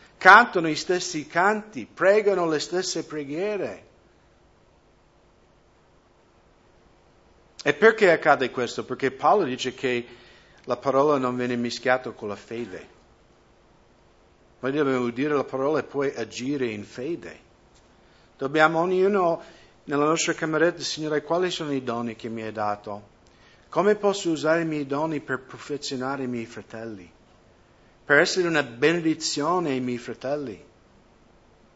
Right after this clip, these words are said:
Per farli crescere?" La terza cosa,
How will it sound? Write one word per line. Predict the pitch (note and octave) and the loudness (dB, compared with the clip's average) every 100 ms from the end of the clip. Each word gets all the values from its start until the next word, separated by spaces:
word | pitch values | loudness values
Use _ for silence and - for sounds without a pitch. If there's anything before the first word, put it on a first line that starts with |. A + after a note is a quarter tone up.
| - - | -8 2
Per | C3+ | 2
farli | C#3+ D3 D3 C3+ | 6 6 6 0
crescere?" | - D3 D#3+ - C#3 A#2 F2 - - - _ _ _ _ _ _ _ _ _ _ _ _ _ _ _ _ _ _ _ _ _ _ _ _ _ _ - | 0 2 2 0 -4 -4 -6 -12 -20 -20 _ _ _ _ _ _ _ _ _ _ _ _ _ _ _ _ _ _ _ _ _ _ _ _ _ _ -2
La | C#3 D3 | 2 8
terza | F3 F#3 F#3 F#3 | 10 10 8 2
cosa, | F3+ F3 F#3 F#3+ B3 - | 4 4 4 2 0 -2